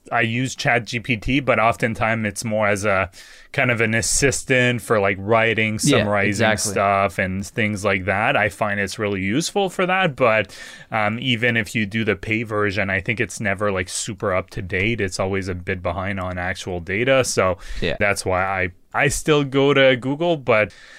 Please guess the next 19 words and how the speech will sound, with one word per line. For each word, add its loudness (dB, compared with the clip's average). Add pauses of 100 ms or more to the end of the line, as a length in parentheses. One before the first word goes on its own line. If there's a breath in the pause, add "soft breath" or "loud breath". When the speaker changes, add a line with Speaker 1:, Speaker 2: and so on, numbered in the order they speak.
(440 loud breath)
Speaker 1:
uh, -8
yeah, 2
it's 0
a, 4
it's 4
a 4
good 0
point. 4
I 4
mean, 2
the 2
ad 2
business 2
is 0
always 4
something, 0
uh, 2
that 0
kinda -2